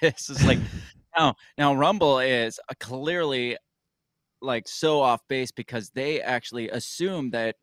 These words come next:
Speaker 1: adults can make up their own minds without us making them up for them.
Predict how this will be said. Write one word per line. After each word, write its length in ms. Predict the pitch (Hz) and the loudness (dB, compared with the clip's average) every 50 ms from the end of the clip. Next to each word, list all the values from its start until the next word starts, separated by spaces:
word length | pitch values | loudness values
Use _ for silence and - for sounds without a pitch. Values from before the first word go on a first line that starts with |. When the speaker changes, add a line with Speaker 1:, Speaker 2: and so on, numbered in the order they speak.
| _ _ _ _ - | _ _ _ _ -8
Speaker 1:
adults 420 | 139 110 - 127 143 123 - - | -8 -4 -4 -4 -4 -4 -6 -10
can 180 | - 131 110 107 | -10 -8 -8 -6
make 200 | 113 123 131 - | -8 -8 -8 -8
up 120 | 139 - _ | -10 -10 _
their 140 | 123 117 120 | -8 -6 -6
own 160 | 127 123 113 | -4 -4 -6
minds 500 | 107 123 160 156 120 104 101 92 - 101 | -6 -6 -6 -6 -6 -8 -8 -10 -12 -10
without 340 | 104 120 120 131 123 135 139 | -8 -8 -4 -2 -2 -2 -2
us 180 | 131 117 - - | -2 -4 -4 -6
making 340 | 131 127 120 - 120 117 101 | -8 -8 -8 -8 -10 -8 -6
them 160 | 117 110 113 | -6 -4 -4
up 120 | 113 107 - _ | -6 -6 -8 _
for 320 | - 127 143 175 202 180 | -10 -8 -6 -4 -6 -6
them. 320 | - 101 92 87 - - | -6 -8 -8 -8 -12 -16